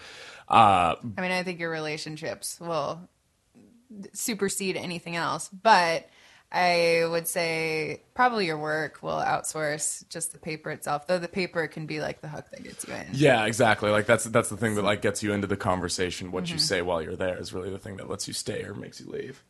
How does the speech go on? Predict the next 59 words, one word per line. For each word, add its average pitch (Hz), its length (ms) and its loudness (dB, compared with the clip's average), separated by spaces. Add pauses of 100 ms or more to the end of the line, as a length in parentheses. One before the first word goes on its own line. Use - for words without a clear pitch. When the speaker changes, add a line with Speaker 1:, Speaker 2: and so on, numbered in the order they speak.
Speaker 2:
Right. 151 240 -6 (320)
Speaker 1:
Um, 107 260 6
Speaker 2:
Or - 60 2
the - 60 -4
person 160 340 -6
that 156 160 -10
gets 160 220 -10
you 160 60 -8
in 151 100 -8
in 151 100 -10
the 151 80 -14
first 151 260 -14
place, 151 400 -12
or 98 340 -12
Speaker 1:
Yeah, 117 500 8
Speaker 2:
whatever. 101 160 -4
Speaker 1:
yeah. 110 300 8
I 120 80 -2
mean, 131 200 0
essentially, 120 600 -2
uh, 101 160 0
that's, 104 320 -6
that's 101 260 -6
sort 98 120 0
of 92 60 -4
a 92 80 -2
habit 87 300 -2
I'm 87 140 -4
trying 87 240 -4
to 85 60 -8
break 90 380 -2
because 87 300 -6
Speaker 2:
Mm-hmm. 82 160 -4
Speaker 1:
I, 85 380 0 (400)
I 87 120 0
don't 92 360 0
think, 87 540 -6 (240)
especially 98 500 0
these 87 220 -4
days, 87 220 -2
I 87 60 0
don't 87 140 -2
think 87 160 -6
anyone 87 300 -2
is 87 120 -4
hired. 85 360 -4
I 85 80 -4
don't 87 180 -4
think 90 200 -8
anyone 87 260 -4
is 85 100 -8
given 85 280 -6
contracts - 600 -10
or 62 80 -10
anything 76 260 -10
like 87 200 -8
that - 240 -12 (140)
based 85 320 -4
on, 85 340 -6